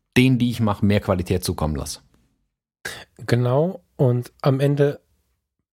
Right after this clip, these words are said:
Speaker 2: bleibt das, wenn auch mit Leidenschaft, halt ein Job. Ein geiler Job, aber es bleibt ein Job. Und ich glaube, in dir so ein bisschen auch den Antrieb zu erkennen, den kann ich gut nachvollziehen, den so ein,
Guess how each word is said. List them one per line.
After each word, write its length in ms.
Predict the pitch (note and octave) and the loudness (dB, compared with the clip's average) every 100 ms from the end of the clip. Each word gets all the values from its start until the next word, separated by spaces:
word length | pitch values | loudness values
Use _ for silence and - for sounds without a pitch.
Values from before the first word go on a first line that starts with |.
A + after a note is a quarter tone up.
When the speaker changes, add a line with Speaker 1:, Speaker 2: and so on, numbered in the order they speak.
| - | -4
Speaker 2:
bleibt 380 | B2 C3+ E3+ E3+ | 0 0 0 0
das, 180 | D3 C#3+ | 2 2
wenn 140 | D3 | 0
auch 100 | A#2+ | 0
mit 120 | B2+ | 0
Leidenschaft, 560 | B2 C#3 C#3 - B2+ C3 | 0 0 -2 -4 -2 0
halt 180 | A#2+ A#2+ | 0 -2
ein 80 | |
Job. 320 | G#2+ C3+ F#3 - _ _ _ _ _ A2+ | 0 0 0 -8 _ _ _ _ _ -2
Ein 40 | |
geiler 220 | B2+ C3 | 0 0
Job, 200 | G2 F#2+ - - | -2 -8 -10 -4
aber 100 | A#2+ | -4
es 80 | - | 0
bleibt 240 | A2 - | -2 -2
ein 80 | G#2+ | -2
Job. 260 | B2 - - - - - - | -2 -2 -10 -20 -20 -12 -4
Und 100 | A#2 | -4
ich 200 | - - | -4 -4
glaube, 840 | A2+ G#2+ C#3+ F3+ - F#3+ A#3 A#3+ - - - _ - | -2 0 -2 -6 -6 -2 -2 -4 -10 -20 -20 _ -4
in 280 | D#3+ E3 D3+ | 0 2 0
dir 560 | E3 D#3+ E3 D#3 D#3 - | -2 0 0 0 -4 -6
so 140 | C3+ C#3 | -2 -2
ein 80 | |
bisschen 260 | C#3 C#3+ D3+ | 0 -2 -2
auch 80 | B2+ | 0
den 140 | C#3 | -2
Antrieb 360 | C3+ D3 D#3 - | 0 0 -2 -4
zu 140 | - | -2
erkennen, 340 | C#3+ - C#3 C3+ | -2 0 -2 0
den 120 | A#2+ | -2
kann 160 | C3 | -4
ich 100 | B2 | -4
gut 200 | - D3+ | -6 -2
nachvollziehen, 840 | D3 C#3+ C#3 - C#3 - - D3 C#3+ | -2 -2 -4 0 0 0 -4 -2 0
den 280 | C3 C3 B2+ | 0 0 0
so 160 | B2 | 0
ein, 280 | B2 B2 A2+ | 0 -2 -6